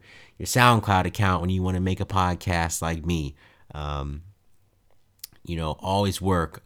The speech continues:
always flex, always go hard, get your shit done. You know, shout out to Jimmy for the amazing topic. Shout out to, um, I don't know,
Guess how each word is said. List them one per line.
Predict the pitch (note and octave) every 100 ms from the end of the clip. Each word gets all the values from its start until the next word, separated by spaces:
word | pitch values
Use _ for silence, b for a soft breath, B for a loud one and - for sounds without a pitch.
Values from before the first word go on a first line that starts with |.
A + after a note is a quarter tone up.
| -
always | F#2 G2 F#2+
flex, | - - F#2+ D#2+ - - B B
always | - F#2 F#2+ F2
go | F#2 F#2
hard, | E2 F#2 F2 D2+ C#2 B B -
get | G2+ G2+
your | E2+
shit | - G2+ - D2
done. | F#2+ F2 D2 D2+
You | E2
know, | D#2 D2
shout | - F#2+ F2+
out | F2 E2+
to |
Jimmy | D#2 F2+ F2 E2+ D#2+ B B B B
for | - F2+
the | E2 D#2
amazing | E2 F2+ E2 F2+
topic. | D#2+ F#2 D#2+ - F2 D#2 -
Shout | - D#2+ D#2+
out | D#2+ D#2 -
to, | - D#2+ D#2+
um, | D2+ D2 D2 C#2+ C#2+ C#2 - _ - _ _ _ - _ _ _ _ _ _ _ -
I | E2
don't | D#2+
know, | D#2+ D2 C#2+